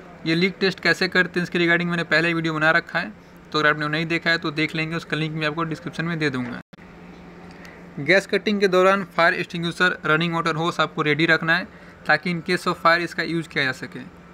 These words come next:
जो भी आपका cylinder है उसको आपको trolley में रखना है, upright पोजीशन में रखना है और उसे चेन से lock करके रखना है ताकि वो unbalance होकर गिरे ना, किसी को injured ना करे।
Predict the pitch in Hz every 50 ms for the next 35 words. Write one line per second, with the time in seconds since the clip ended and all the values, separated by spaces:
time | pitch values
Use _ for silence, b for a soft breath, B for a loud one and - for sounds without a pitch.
0 | - - - - - B B B B B B B B B B B - 156 170 175
1 | 196 208 202 208 - 202 180 - 190 185 190 190 196 190 190 175 - - 180 175
2 | 190 175 170 - 175 165 160 170 180 180 175 175 175 - 175 180 185 - - -
3 | 165 160 - 175 170 170 - - 165 156 147 - 175 170 170 165 160 - 170 170
4 | 180 180 165 160 151 - 185 170 - - 165 165 156 - 185 175 160 160 160 -
5 | - 156 156 - 156 156 151 - 160 170 190 208 - B B B B B B B
6 | - 151 151 - 170 160 170 185 190 - - - 156 156 147 156 160 170 170 147
7 | 165 156 - 175 165 156 156 156 165 165 170 175 175 - 175 - - 156 - 160
8 | 156 156 143 147 143 139 131 127 123 117 131 120 -